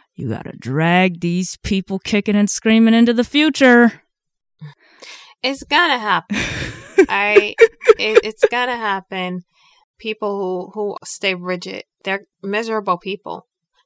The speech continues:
Speaker 2: because life is about change. And if you are a person who feels themselves getting angry at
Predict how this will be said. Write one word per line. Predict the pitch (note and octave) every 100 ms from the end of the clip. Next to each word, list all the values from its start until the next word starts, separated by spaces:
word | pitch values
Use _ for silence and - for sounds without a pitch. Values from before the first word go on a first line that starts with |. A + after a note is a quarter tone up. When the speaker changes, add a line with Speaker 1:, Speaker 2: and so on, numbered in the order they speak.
| _
Speaker 2:
because | G3 G3+ F#3+
life | F#3+ G3
is | F3+
about | F3+ E3+ E3 E3 -
change. | C3+ E2+ - F#3+ - _ _ _ _ _ _ - - -
And | F#3+ G3
if | G3+ -
you | B3+ _ -
are | D4 F4 G#3 E3 A3+ D#4 _ _ _ _ _ _
a | A3+
person | _ G#3+ F#3 - F3+ F3+ _ _
who | G#3
feels | F#3 F#3+ F#3
themselves | F3+ F3+ F3 F3 E3+ E3 E3 E3 - _ _ F#3+
getting | E3+ E3 E3+
angry | E3+ E3+ E3+ E3 E3 E3 -
at | D3+ D3 C#3+ C#3+